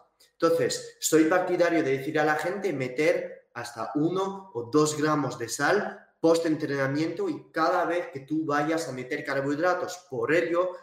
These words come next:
cuando uno hace una carga de carbohidratos, es esencial de meter sal en tu comida, porque es que sin sal no vas a tener sodio y sin sodio, pues la rueda de tu coche va a estar pinchada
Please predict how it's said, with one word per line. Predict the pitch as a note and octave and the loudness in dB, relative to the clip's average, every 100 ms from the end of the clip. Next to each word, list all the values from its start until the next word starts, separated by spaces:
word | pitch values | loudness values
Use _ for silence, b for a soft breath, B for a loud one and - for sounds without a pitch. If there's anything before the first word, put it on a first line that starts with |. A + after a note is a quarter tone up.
| _ | _
cuando | - B2+ B2+ | -4 -4 2
uno | D3+ G3 F3+ C3 | 2 2 0 -6
hace | A#2+ C3+ | -4 -4
una | C#3 B2 | -2 -4
carga | D3 D#3+ - - | -2 -2 -2 -4
de | - | -6
carbohidratos, | B2 B2 C3 C#3 C#3 C#3+ C#3 | -8 -6 0 0 0 -4 -6
es | C3 - D#3+ | -6 -4 0
esencial | D#3+ D#3+ D3+ D3+ D#3+ F3+ B B _ | 2 2 -2 2 2 2 B B _
de | C3+ | -2
meter | C3+ C3+ D3+ - | -2 0 -2 -2
sal | - E3 F3+ E3 - - - _ _ - | -4 0 2 2 0 -8 -18 _ _ -2
en | D3+ D3 | -2 2
tu | D#3+ | 2
comida, | D#3+ D3 D3 B2+ - - _ _ | 2 2 2 -2 -6 -12 _ _
porque | - D#3+ E3 | 0 2 2
es | D#3+ | -2
que | - D3 | -2 -4
sin | E3+ F3+ | -2 -2
sal | F3+ F#3 F#3 G#3+ - - _ _ _ - | 0 0 2 0 -6 -16 _ _ _ -10
no | D3+ F3 G3 | -2 0 2
vas | F#3+ F#3+ | 2 0
a | F3 | 0
tener | E3+ E3 | 0 -2
sodio | D#3+ A3 F#3 C#3 - | -2 -2 0 -2 -4
y | D#3 | -6
sin | - F3+ F3 | -6 -4 -2
sodio, | - F#3 F#3 F#3 G#3 - - _ - | 2 2 2 0 0 -4 -14 _ 0
pues | F3+ F3 | 0 2
la | D#3 C#3+ | 2 2
rueda | C3 C3+ E3+ F#3+ D#3+ E3 - - - b b _ | 2 2 4 4 2 -2 -4 -12 -16 b b _
de | B2+ F3+ | 4 4
tu | F3+ F3 | 4 -2
coche | F3 E3+ E3+ E3 C3+ | 0 0 -2 -6 0
va | D#3 | 2
a | E3 | 2
estar | - D#3 E3+ | 0 -2 -2
pinchada | D#3 D#3+ D#3+ D3+ D#3 D#3+ | 0 0 2 2 2 0